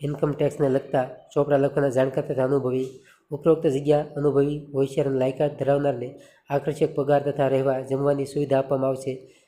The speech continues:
જાહેરાત પ્રસિદ્ધ થયાના દિવસ પંદરમાં પાસપોર્ટ સાઇઝનો ફોટો તથા લાયકાતના પ્રમાણપત્રો સાથે સ્વ-, હસ્તાક્ષરે અરજી મોબાઈલ નંબર સાથે નીચેના સરનામે કરવાની રહેશે. સરનામું જોઈએ મુસતાપરા,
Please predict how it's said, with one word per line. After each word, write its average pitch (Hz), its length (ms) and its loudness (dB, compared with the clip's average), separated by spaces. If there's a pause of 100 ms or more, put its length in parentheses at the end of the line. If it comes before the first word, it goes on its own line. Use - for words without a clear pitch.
(140)
જાહેરાત 143 380 2
પ્રસિદ્ધ - 280 -4
થયાના 139 360 0
દિવસ 139 360 -2
પંદરમાં 139 420 -2 (320)
પાસપોર્ટ 143 380 -2
સાઇઝનો 143 280 0
ફોટો 147 380 0
તથા 139 220 -2 (400)
લાયકાતના 143 380 0
પ્રમાણપત્રો 143 680 -2
સાથે 135 280 -2 (200)
સ્વ-, 147 280 -2
હસ્તાક્ષરે 143 500 0 (420)
અરજી 143 300 -2 (240)
મોબાઈલ 139 300 2
નંબર 147 240 -2
સાથે 143 280 -2
નીચેના 139 320 -2
સરનામે 139 380 -2
કરવાની 135 360 -2
રહેશે. 135 240 -2 (400)
સરનામું 143 360 0
જોઈએ 131 280 0
મુસતાપરા, 139 680 0